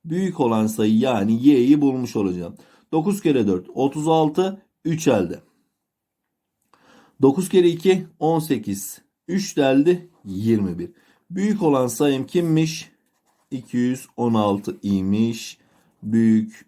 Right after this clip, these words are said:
olan sayı, şu da küçük olan sayı arkadaşım.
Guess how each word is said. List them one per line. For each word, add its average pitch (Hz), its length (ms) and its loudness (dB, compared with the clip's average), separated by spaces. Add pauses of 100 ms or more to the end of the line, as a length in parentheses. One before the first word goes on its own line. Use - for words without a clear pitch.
(140)
olan 90 460 -6 (640)
sayı, 98 680 -2 (560)
şu 104 220 -6
da 104 320 -4 (300)
küçük - 800 -6 (840)
olan 95 520 -4 (480)
sayı 82 460 -8
arkadaşım. 80 520 -12